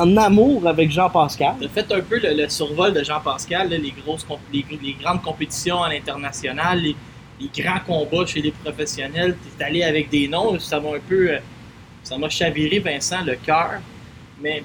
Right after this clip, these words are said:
Speaker 2: pour ce qui est du combat entre Pascal et Steve Bossé, je dois t'admettre que je suis resté un peu, euh, mi-figue, mi-raisin pendant tout le combat. Tu sais,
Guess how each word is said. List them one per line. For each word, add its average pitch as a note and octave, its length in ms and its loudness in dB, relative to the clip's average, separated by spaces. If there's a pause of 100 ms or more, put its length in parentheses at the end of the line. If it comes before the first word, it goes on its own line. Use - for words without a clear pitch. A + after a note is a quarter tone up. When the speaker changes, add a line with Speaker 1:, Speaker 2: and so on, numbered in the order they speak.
Speaker 2:
pour G3+ 120 -2
ce - 80 -4
qui - 140 0
est C4+ 200 4
du E3+ 220 0
combat F#3 520 2
entre D3 580 -4
Pascal F#3 400 -2
et D#3+ 160 0
Steve D#3+ 220 -2
Bossé, D3 340 -2
je - 60 -6
dois G3 180 4
t'admettre F3+ 640 2
que E3 60 -2 (460)
je - 80 -6
suis E3+ 220 2 (100)
resté C4+ 380 -2
un F#3 180 0
peu, A3+ 360 0
euh, C#3 180 0 (180)
mi-figue, F#3 640 0
mi-raisin D#3+ 640 2 (100)
pendant C#3+ 280 -4 (120)
tout G3+ 120 -6 (120)
le D3+ 60 -4
combat. C#3 320 -2 (720)
Tu B3 80 0
sais, - 80 -6